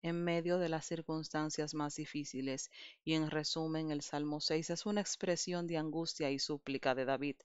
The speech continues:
pero también una muestra de confianza y esperanza en Dios. Nos enseña la importancia de acudir a Dios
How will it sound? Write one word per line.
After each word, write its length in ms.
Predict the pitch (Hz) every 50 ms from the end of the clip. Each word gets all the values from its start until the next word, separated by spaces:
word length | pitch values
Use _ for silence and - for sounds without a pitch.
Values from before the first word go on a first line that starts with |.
| _ _ - - - - - - _
pero 200 | - 175 185 180
también 440 | - 196 196 202 202 214 214 214 196
una 180 | 190 185 170
muestra 460 | 170 160 156 156 151 143 - 143 143 135
de 100 | 139 135
confianza 680 | - 135 135 139 143 - 151 143 143 147 143 143 135
y 100 | 143 139
esperanza 680 | 135 131 - - 139 135 131 127 123 123 120 - 131
en 120 | 117 123 120
Dios. 340 | 120 104 80 - - - - - - - - _ _
Nos 220 | - 185 185 -
enseña 420 | 196 190 185 - 208 202 202 196 185
la 60 | 180
importancia 760 | 175 170 156 160 156 147 - - 156 151 156 151 - 151 151
de 80 | 156
acudir 340 | 151 - - 170 165 190 196
a 80 | 196 185
Dios 360 | 185 196 196 202 202 - -